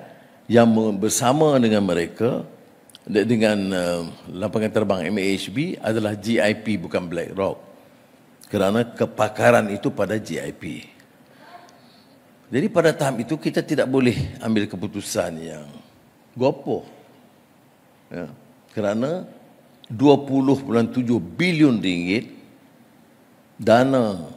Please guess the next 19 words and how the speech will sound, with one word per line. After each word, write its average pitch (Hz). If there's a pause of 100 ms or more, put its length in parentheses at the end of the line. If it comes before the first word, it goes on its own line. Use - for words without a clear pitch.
(460)
BlackRock 92
dalam 101
pasaran 107
saham. 110 (960)
Berapa? 104 (240)
Dua 117
puluh 113
perpuluhan 92
tujuh 110 (320)
bilion 107
ringgit. 71 (960)
Tujuh 170
bilion 117
ringgit 90 (480)
dalam 101
s-, -
bond 117
dan 92
sukuk. -